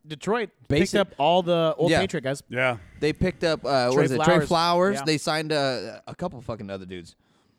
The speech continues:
Speaker 2: Let me see.
Speaker 1: Yeah, they picked up Trey Flowers. They gave Trey Flowers a five-year, uh,
Speaker 2: But then they,
Speaker 1: sixty-eight
Speaker 2: didn't
Speaker 1: mil, I
Speaker 2: they
Speaker 1: think.
Speaker 2: also take this? Didn't they also take, uh, a couple of their, like,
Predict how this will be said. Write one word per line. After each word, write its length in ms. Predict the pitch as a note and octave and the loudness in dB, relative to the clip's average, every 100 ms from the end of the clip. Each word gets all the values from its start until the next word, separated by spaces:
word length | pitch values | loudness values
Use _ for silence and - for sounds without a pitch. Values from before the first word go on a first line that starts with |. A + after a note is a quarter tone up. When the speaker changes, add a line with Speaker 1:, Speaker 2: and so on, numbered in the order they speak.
| _ - | _ -18
Speaker 2:
Let 60 | G2+ | -16
me 20 | |
see. 180 | - D2 - _ _ _ _ _ _ _ - | -16 -20 -20 _ _ _ _ _ _ _ -8
Speaker 1:
Yeah, 140 | C#3 | -6
they 80 | B2+ | -4
picked 180 | D3 C#3+ | -6 -6
up 80 | |
Trey 140 | B2 C#3 | -4 -4
Flowers. 220 | D3 D3+ | 0 0
They 80 | F#3 | -2
gave 220 | A3 D3+ | -4 -6
Trey 140 | - F3 | -6 -4
Flowers 260 | F3 E3 | -2 -2
a 60 | C#3+ | -2
five-year, 540 | C3 B2+ B2+ B2 A#2+ - _ _ _ _ - | -2 -2 -2 -2 -4 -10 _ _ _ _ -4
uh, 60 | C#3 | 0
Speaker 2:
But 80 | |
then 120 | G#3 G3+ | 2 2
they, 40 | |
Speaker 1:
sixty-eight 180 | F#3+ D3+ | 0 2
Speaker 2:
didn't 80 | F#3+ | 4
Speaker 1:
mil, 40 | C#4+ | 4
I 60 | |
Speaker 2:
they 40 | B3+ | 2
Speaker 1:
think. 100 | A3+ | 0
Speaker 2:
also 220 | A3 G#3 | -4 -6
take 300 | - F#3+ - - | -6 -6 -8 -6
this? 280 | D#3 F#3 G#3 | -4 -4 -6
Didn't 320 | D3 G3+ B3+ | -2 -2 0
they 100 | A3+ | -2
also 300 | G3+ F3+ F3 | -2 -2 -2
take, 300 | F3 D#3 - - - | 0 -2 -2 -6 0
uh, 200 | A#2+ G2 | 0 0
a 80 | A2 | -4
couple 480 | - C#3 C#3 B2 A2+ | -2 -2 0 0 0
of 80 | G2+ | 0
their, 180 | A2 | -2
like, 200 | G2+ F2 | -2 -6